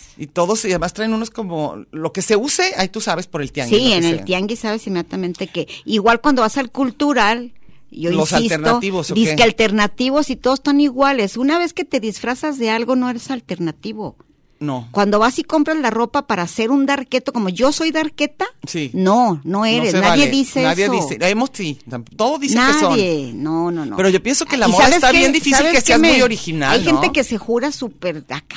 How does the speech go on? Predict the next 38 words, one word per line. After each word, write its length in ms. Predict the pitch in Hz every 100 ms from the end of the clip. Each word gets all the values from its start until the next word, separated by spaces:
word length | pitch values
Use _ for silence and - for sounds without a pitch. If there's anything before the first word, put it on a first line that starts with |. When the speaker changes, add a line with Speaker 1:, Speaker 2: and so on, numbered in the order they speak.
| -
Speaker 2:
bien 240 | 175 202 202
gruesa, 640 | 160 147 170 - - 185
las 220 | 170 160
alter-, 280 | 170 160 139
las 220 | 156 156
empoderadas 880 | 175 160 180 170 139 127 120 160 175
y 40 |
Speaker 1:
Sí. 100 | 151 147
Speaker 2:
eso. 180 | 139 240 - - - -
No, 180 | 196 214
no, 180 | 214 190
no, 180 | 190 175
yo 220 | 170 214
soy 240 | 220 262
batillo. 800 | 254 247 - 196 196 165 185 147 - - -
Yo 160 | - 226
no 200 | 247 262
quiero 300 | 269 254 262
las, 220 | 254 220
las, 260 | 190 180 165
las, 280 | 156 170 185
las 180 | 170 190
morras 420 | 214 277 285 -
esas 300 | 254 285 -
que 120 | 247
andan 240 | 240 269
con 160 | 262 214
las 180 | 180 165
Barbies 540 | 180 170 180 208 185
y 100 | 196
de 180 | 165 170
Disney. 380 | 170 175 175 175
No, 180 | 175 139
Speaker 1:
No. 120 | 139
Speaker 2:
yo 140 | 180 180
no, 160 | 170
yo 160 | 160 185
batillo. 600 | 202 202 180 180 156 143